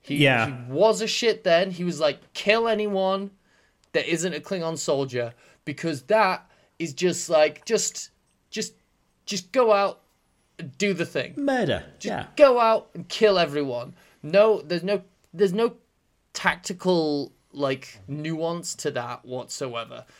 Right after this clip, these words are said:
Speaker 1: Just go out and fucking kill everyone who isn't wearing the same colors as you.
Speaker 2: Hmm.
Speaker 1: Like, no fucking, no strategy. He gets, he gets picked up by the Federation. He says what he needs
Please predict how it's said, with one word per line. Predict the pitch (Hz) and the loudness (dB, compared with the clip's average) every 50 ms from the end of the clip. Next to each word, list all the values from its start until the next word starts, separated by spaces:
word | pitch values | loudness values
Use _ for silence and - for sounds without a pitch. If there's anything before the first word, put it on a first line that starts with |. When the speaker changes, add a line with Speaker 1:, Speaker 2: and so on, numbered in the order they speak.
| _ _ _ | _ _ _
Speaker 1:
Just | - - - _ | -20 -20 -12 _
go | - 269 254 233 | 2 4 4 6
out | 202 196 151 | 4 2 2
and | 143 139 _ | -2 -12 _
fucking | - 208 190 - 139 131 - _ | -2 -2 -2 -2 -12 -14 -14 _
kill | - - - 226 220 196 196 | -12 -2 0 2 2 2 2
everyone | 156 170 170 151 165 156 143 135 131 135 131 131 | 0 -2 -2 -2 -4 -4 -2 -2 -2 -2 -2 -4
who | 135 135 147 | -6 -6 -6
isn't | 151 139 151 151 | -6 -6 -8 -4
wearing | 143 143 143 139 139 135 | 0 0 0 0 0 -4
the | 131 127 | -6 -8
same | - - 135 127 123 | -8 -8 -8 -8 -8
colors | 123 - 127 117 120 123 120 120 | -8 -6 -6 -6 -6 -8 -10 -12
as | 117 113 - | -16 -16 -16
you. | - - - - - _ _ _ _ _ _ _ _ _ _ _ _ _ - _ _ _ _ - | -18 -20 -20 -20 -20 _ _ _ _ _ _ _ _ _ _ _ _ _ -20 _ _ _ _ -6
Speaker 2:
Hmm. | 131 107 | -4 -2
Speaker 1:
Like, | 101 - 90 | -2 -2 -4
no | 165 175 190 208 226 226 220 | -4 -6 -4 -2 0 0 0
fucking, | 214 - - 202 185 - 170 156 143 147 139 - _ _ - | 0 0 -4 -4 -4 -2 -8 -8 -8 -10 -12 -14 _ _ -10
no | 180 190 202 226 - | -8 -4 0 0 0
strategy. | 170 - - - 165 139 120 123 120 - - - - _ _ _ _ _ _ _ _ _ _ _ _ _ _ _ _ _ _ _ _ _ _ _ _ _ | 0 0 0 0 0 0 0 -6 -10 -14 -18 -20 -20 _ _ _ _ _ _ _ _ _ _ _ _ _ _ _ _ _ _ _ _ _ _ _ _ _
He | 147 139 | -16 -4
gets, | 135 180 190 - - - - - _ _ _ _ _ _ _ _ | -2 -2 -2 -2 -6 -14 -20 -20 _ _ _ _ _ _ _ _
he | - 135 143 | -16 -14 -4
gets | 143 180 160 - - - | -2 -2 -2 -2 -8 -14
picked | - _ - 214 190 - - | -14 _ -8 -8 -6 -2 -4
up | 208 208 | -2 0
by | 202 185 | 0 -2
the | 175 165 | -2 -4
Federation. | - - 175 156 147 160 156 151 - - 170 147 | -6 -4 -4 -4 -2 -2 -2 -2 -4 -6 -10 -10
He | 139 131 139 | -12 -12 -12
says | 131 - - 175 170 170 139 | -10 -4 -2 -2 -2 -2 -4
what | 156 156 131 | -6 -6 -6
he | 139 | -6
needs | 139 143 143 135 131 - - - - | -6 -6 -6 -6 -8 -10 -10 -12 -14